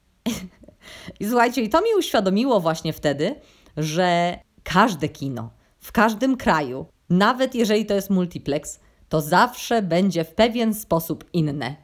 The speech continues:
I to są takie małe, małe szczególiki, które sprawiają, że ty nie ogarniasz rzeczywistości innego kraju,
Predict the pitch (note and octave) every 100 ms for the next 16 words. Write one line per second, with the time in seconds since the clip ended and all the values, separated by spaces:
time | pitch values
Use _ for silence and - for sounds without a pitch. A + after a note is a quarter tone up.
0 | _ _ - _ _ F#3+ - - D#4+ G4
1 | - C4 B3 B3+ A3 G#3 G#3 C4 E4+ F4
2 | C4 G#3 A#3 D4+ B3 A#3+ - G#3+ G3 A3
3 | F#4 G4 - D3 F#3+ - - D#4+ E4+ F4
4 | D4+ C#4+ C#4 - - - - A3+ G3 D#3+
5 | E3+ D#3+ F#3 C#4+ G4 G#4+ G#4+ - - E3+
6 | D#3+ G3+ G3+ G#3 G#3 - _ - E4 G4+
7 | B4+ C5 _ _ F#3 G#3+ A#3+ D#4+ G#4 D#4+
8 | C#4+ D4 D#4+ D4+ D4 A3+ G3+ G#3 A3 F3+
9 | F#3 - D4 D4 - G3+ G3 F3 F3+ E3
10 | E3 F3 C#3+ B2 A#2+